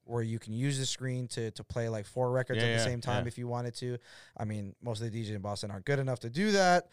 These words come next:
Speaker 2: <laughs>
Speaker 1: but, you know, it's there if you
Speaker 2: Damn.
Speaker 1: wanna figure it out. Um, but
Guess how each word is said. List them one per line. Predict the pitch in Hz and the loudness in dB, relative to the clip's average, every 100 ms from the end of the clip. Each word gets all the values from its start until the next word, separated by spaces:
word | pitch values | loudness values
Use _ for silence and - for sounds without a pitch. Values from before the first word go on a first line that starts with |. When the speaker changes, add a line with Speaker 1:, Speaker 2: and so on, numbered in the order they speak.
| - | -6
Speaker 2:
<laughs> | - - - | -6 -6 2
Speaker 1:
but, | 135 135 131 - - _ | 6 6 6 2 -8 _
you | 123 | -6
know, | 120 117 | -2 -2
it's | 113 | -2
there | 120 143 139 | 2 4 4
if | 131 - | 2 0
you | 127 127 | -2 -2
Speaker 2:
Damn. | 123 | -2
Speaker 1:
wanna | 117 123 120 | -2 -2 -2
figure | - 117 117 | -4 -4 -2
it | 110 | -2
out. | 98 - _ _ | -4 -6 _ _
Um, | 117 113 113 110 107 110 _ - | -4 -2 -2 -4 -6 -12 _ -6
but | 117 110 107 | -2 0 -2